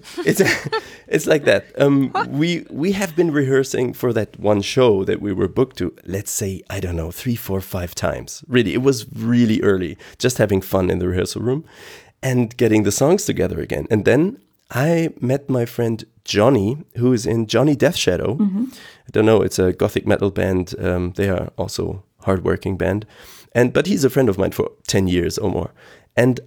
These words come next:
Speaker 1: I went to Hamburg, and where he's, where he lives, and,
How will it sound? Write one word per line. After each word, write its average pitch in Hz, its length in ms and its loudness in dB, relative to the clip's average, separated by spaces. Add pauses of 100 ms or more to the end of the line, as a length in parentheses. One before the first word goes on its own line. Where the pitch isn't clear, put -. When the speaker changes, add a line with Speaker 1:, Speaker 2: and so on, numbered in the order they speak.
Speaker 1:
I 139 180 2
went 165 220 0
to 139 100 2
Hamburg, 104 500 0 (160)
and 123 360 2
where 104 160 2
he's, 92 320 -4 (400)
where 95 160 -2
he 95 80 0
lives, 98 320 -2 (320)
and, 113 360 2